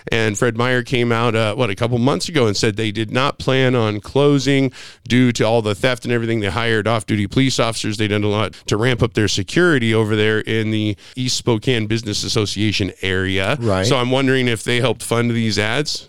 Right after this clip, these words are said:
Speaker 2: Could very well
Speaker 1: Because
Speaker 2: be.
Speaker 1: it's my understanding that they've lost millions.
Speaker 2: Yes, they have.
Speaker 1: And they've also lost shoppers because there's just a problem in, in the parking lot, people being harassed by, uh, you know, drug addicted people that are living at Camp Dope or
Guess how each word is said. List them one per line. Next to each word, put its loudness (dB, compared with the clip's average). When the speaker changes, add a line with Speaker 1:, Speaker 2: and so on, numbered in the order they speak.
Speaker 2:
Could 0
very 4
well 4
Speaker 1:
Because 2
Speaker 2:
be. -4
Speaker 1:
it's -8
my 2
understanding 0
that 0
they've 0
lost -2
millions. -2
Speaker 2:
Yes, 0
they 4
have. -2
Speaker 1:
And 2
they've 0
also 2
lost 2
shoppers -2
because 0
there's 0
just -4
a -2
problem 0
in, 2
in -2
the -2
parking -2
lot, 0
people -4
being 0
harassed -2
by, -2
uh, -2
you -4
know, -4
drug 0
addicted -2
people -4
that -2
are 0
living -2
at -4
Camp -2
Dope 2
or 4